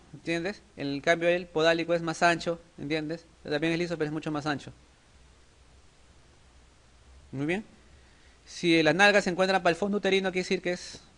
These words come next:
¿no? Que el polo cefálico está, eh, hacia el lado materno, ¿estamos de acuerdo? Perfecto. Segunda maniobra,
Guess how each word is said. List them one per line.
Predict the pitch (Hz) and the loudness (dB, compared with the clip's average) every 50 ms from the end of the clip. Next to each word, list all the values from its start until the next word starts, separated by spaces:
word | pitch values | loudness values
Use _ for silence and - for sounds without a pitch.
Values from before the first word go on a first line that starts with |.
| - _ - | -20 _ -8
¿no? | 151 151 160 202 - - - - - _ | -4 -4 -4 -4 -6 -10 -20 -20 -20 _
Que | - - | -10 -10
el | 131 | -4
polo | - 160 160 170 | -2 0 0 0
cefálico | 165 160 - 170 170 165 160 - 165 | 0 0 0 0 0 0 0 -2 -4
está, | 156 - 165 165 170 175 170 156 - | -2 0 0 0 0 -2 -6 -10 -10
eh, | - - 131 - - - - | -12 -12 -14 -14 -18 -12 -12
hacia | 143 - - | -10 -6 0
el | 147 | 2
lado | 151 156 160 | 4 4 4
materno, | 156 143 139 156 143 135 | 2 0 0 2 0 0
¿estamos | 127 - 143 143 | 0 -2 -4 -6
de | 143 | -4
acuerdo? | - 151 151 165 | -6 -8 -8 -8
Perfecto. | - 139 123 - 123 110 - - - - - - - - - _ - - - - - - - _ _ _ _ - - - _ _ _ _ _ _ _ _ _ - - _ _ _ _ _ - - - - _ _ - - - - - _ - _ - _ _ - - - _ _ - _ - - - - - | -12 -16 -12 -12 -12 -14 -14 -20 -20 -20 -20 -20 -20 -20 -20 _ -20 -20 -20 -20 -20 -20 -20 _ _ _ _ -20 -20 -20 _ _ _ _ _ _ _ _ _ -20 -20 _ _ _ _ _ -20 -20 -20 -20 _ _ -20 -20 -20 -20 -20 _ -20 _ -20 _ _ -20 -20 -20 _ _ -20 _ -20 -20 -20 -20 0
Segunda | - 151 160 185 196 202 | 2 4 4 6 6 6
maniobra, | 196 196 196 202 196 185 160 143 127 120 120 | 6 6 6 6 6 6 8 6 6 4 2